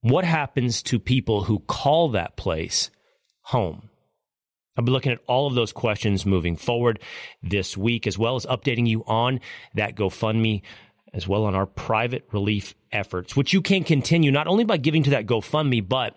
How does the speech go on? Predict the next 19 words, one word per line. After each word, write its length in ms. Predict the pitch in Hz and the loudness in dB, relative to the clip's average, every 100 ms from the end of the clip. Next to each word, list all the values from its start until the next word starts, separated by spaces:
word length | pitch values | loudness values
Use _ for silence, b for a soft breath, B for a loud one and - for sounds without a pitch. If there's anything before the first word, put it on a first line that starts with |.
| - | -2
you 180 | 147 | 0
can, 400 | 170 165 151 110 104 B B B B - | 2 2 2 -2 -6 B B B B -8
if 140 | 110 | -4
you 100 | 117 | -2
would 100 | 92 | 0
like, 300 | 110 117 90 _ _ _ _ _ _ _ - | 0 -2 -4 _ _ _ _ _ _ _ -2
buy 540 | 117 123 113 110 107 - - | 0 2 0 0 -2 -6 -4
what 120 | 120 | -2
I 100 | 139 | 0
think 280 | 139 117 - | 0 -2 -4
is 240 | - 104 95 | -2 0 0
a 180 | 110 110 | -4 -4
very 520 | - 92 135 160 127 | -4 -2 0 0 0
cool 480 | - 123 98 87 - - | 0 0 2 0 -4 -4
t-shirt, 560 | - 101 - 82 82 - - | 0 0 0 -2 -2 -6 -6
or 20 | |
several 360 | - 117 90 | -2 0 0
options, 520 | 98 107 - 87 85 - B B B B | 0 0 -2 -6 -6 -8 B B B B
at 260 | 120 110 | -4 -4